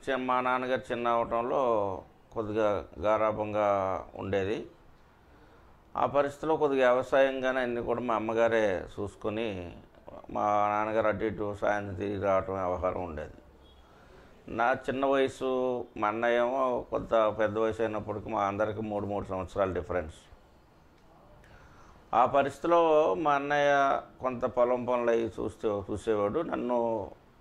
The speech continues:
మా ఇంటి పక్కనే స్కూలు, స్కూల్ వస్తాడు మా ఇంటి పక్కనే,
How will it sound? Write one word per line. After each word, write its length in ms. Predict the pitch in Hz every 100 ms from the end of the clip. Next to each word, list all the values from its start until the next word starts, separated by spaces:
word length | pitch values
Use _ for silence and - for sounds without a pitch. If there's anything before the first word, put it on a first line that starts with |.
| - -
మా 180 | 110
ఇంటి 220 | 107 101 110
పక్కనే 480 | 117 117 131 147
స్కూలు, 440 | - - 123 120 90 - - - - - - - - - - - - - -
స్కూల్ 220 | - 104
వస్తాడు 280 | 117 139 131
మా 160 | 139 123
ఇంటి 180 | 107
పక్కనే, 500 | 113 120 - 107 226